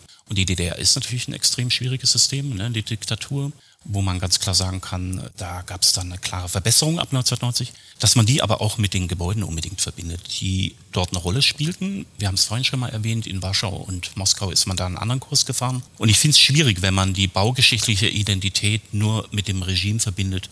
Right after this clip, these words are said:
Und wie gesagt, auch diesen Vergnügungsaspekt und den identitätsstiftenden Aspekt von Alltagserfahrung dort total negiert. Also allein aus den Gründen, finde ich, war es schwierig, dass vor allem eine westdeutsche Elite unter, ja, doch mit so einer Siegerpose und mit einem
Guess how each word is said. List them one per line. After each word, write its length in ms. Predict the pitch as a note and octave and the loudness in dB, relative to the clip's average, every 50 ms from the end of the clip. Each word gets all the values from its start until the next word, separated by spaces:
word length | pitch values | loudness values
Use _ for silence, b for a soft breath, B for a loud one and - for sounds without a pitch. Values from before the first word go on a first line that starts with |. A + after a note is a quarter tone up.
| - - | -6 0
Und 100 | - G#2+ | 2 2
wie 80 | G2+ A2+ | 4 4
gesagt, 280 | - - - G2+ - | 4 4 4 2 2
auch 120 | - - - | -2 -4 -4
diesen 320 | - G#2+ G2 - F#2+ F#2 - - - | 0 0 2 2 2 0 -4 -6 -4
Vergnügungsaspekt 1080 | - - A2 F#2+ G2+ A#2 B2 B2 C3 A#2 - - - - A#2 - - - A#2 A#2 - - | -2 0 2 4 4 4 4 4 4 4 4 2 2 4 2 2 4 2 0 0 -2 -6
und 240 | - - B2 A2+ G2 | -8 -4 -2 0 2
den 240 | G2+ F#2+ F#2 F#2 - | 2 0 0 -2 -2
identitätsstiftenden 1300 | - A2 G#2+ G2 G2 F#2 F#2 F#2+ F2+ - - B2 B2 - - - - B2 - - - A2 G#2 G#2 - - | -2 -2 0 0 0 0 -2 -4 -4 -2 -2 0 2 4 4 4 4 2 0 0 0 -2 -2 -2 -2 0
Aspekt 400 | F#2+ - - - G#2+ G2 - - | 0 0 0 0 -2 -6 -4 -4
von 120 | - G2 | -4 -2
Alltagserfahrung 800 | - - G2 - - G#2+ - - F#2+ - - F#2+ F#2+ F#2+ F#2 G2 - | -2 0 0 0 0 0 0 0 0 -2 -4 -4 -4 -4 -6 -6 -4
dort 240 | - F#2+ F2+ F2+ - | -2 0 0 0 0
total 380 | - G2 - - - F2 F2+ F#2 | -2 -2 0 2 2 4 4 4
negiert. 360 | F#2 F#2 E2 G2+ G#2 G#2 F2+ | 4 2 4 4 4 4 4
Also 200 | F2+ G2 G2+ A2+ | 4 4 4 4
allein 440 | A#2 A2 - - A#2 A2 A2 A2 A#2 | 4 4 4 4 4 4 4 4 4
aus 180 | A2+ G#2+ - | 4 4 4
den 180 | - G#2 A2+ A#2+ | 4 4 2 2
Gründen, 400 | G#2+ G2 G2 G2 - - G#2 G2+ | 0 0 0 0 0 0 0 2
finde 260 | - - G#2+ G2 G2+ | 2 2 2 2 2
ich, 180 | G2 G2 - B B B B B B | 2 0 -2 B B B B B B
war 160 | G2+ F#2 F#2 | 2 4 4
es 100 | F#2+ - | 6 6
schwierig, 440 | - - - G#2+ A2 A2 A2+ F#2+ - | 6 6 4 4 4 4 2 2 2
dass 260 | - G2 F#2 - - | 2 4 4 4 4
vor 260 | - - - - - | 4 2 0 0 0
allem 160 | F#2+ G#2 G#2+ | 0 2 2
eine 300 | A2 A2 G2+ G2+ F#2+ E2+ - | 2 2 2 2 0 -2 -4
westdeutsche 560 | G#2+ G#2 G#2 F#2+ - - G2+ F#2+ - - F2 | -2 2 2 4 4 4 2 2 2 2 2
Elite 640 | F2+ F#2 F2 F#2 G2+ G#2+ - - G#2 G#2 G2+ G2 G2+ - | 2 0 2 2 0 0 0 2 2 2 2 0 -2 -8
unter, 560 | - - - A2+ G#2 - G#2 F#2 F#2+ F#2+ G2 G2+ | -6 -2 0 2 2 4 4 4 4 4 4 2
ja, 340 | F#2+ E2+ F#2 F2+ F2+ F2+ F2 | 2 2 0 0 0 -2 -2
doch 220 | - - F#2+ - - | -2 -2 0 2 2
mit 140 | A2 G2 | 2 4
so 120 | - - G#2+ | 4 4 4
einer 160 | G2 F#2+ F#2 | 4 4 4
Siegerpose 920 | F#2 G2 G2 G#2+ G2+ A2 G#2 G2+ G2 - - - G#2 G2+ A2 G2+ G#2 G#2 | 4 4 2 2 2 2 2 0 0 -4 -4 -2 0 2 2 2 2 2
und 260 | F#2+ - - G2+ - | 0 -2 -4 -6 -4
mit 200 | G#2+ G#2 G2 - | -4 -6 -4 -4
einem 120 | G2+ F#2+ | -4 -4